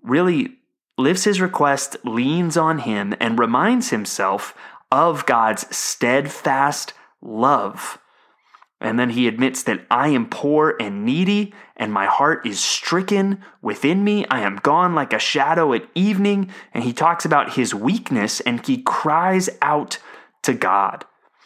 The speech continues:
A-, and he cries out to God for help, and he anticipates God's help. Look at verses thirty and thirty-one. "With my mouth, I will give great thanks to the Lord. I will praise him in the midst of the throng,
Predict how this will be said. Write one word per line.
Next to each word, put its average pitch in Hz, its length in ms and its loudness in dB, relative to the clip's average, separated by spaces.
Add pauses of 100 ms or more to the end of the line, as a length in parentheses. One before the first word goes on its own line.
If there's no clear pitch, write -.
(300)
A-, 117 380 0
and 110 140 -4
he 117 80 -4
cries 156 360 2
out 156 180 2
to 127 100 -2
God 160 560 0 (200)
for - 180 0
help, 139 360 2
and 117 160 -2
he 151 180 0
anticipates 131 840 -2
God's 98 320 0
help. 101 280 -2
Look 139 160 0
at 135 60 0
verses 143 400 -2
thirty 156 480 0
and 123 140 -6
thirty-one. 123 680 0 (360)
"With 123 220 -2
my 135 140 4
mouth, 160 520 2
I 135 120 0
will 143 140 2
give 117 300 0
great 180 500 0
thanks 165 360 0
to 151 100 0
the 131 120 0
Lord. 117 420 -2 (260)
I 120 80 2
will 120 140 0
praise 214 500 0
him 196 200 2
in 135 200 0
the 117 60 2
midst 156 500 0
of 135 160 0
the 123 140 0
throng, 120 500 0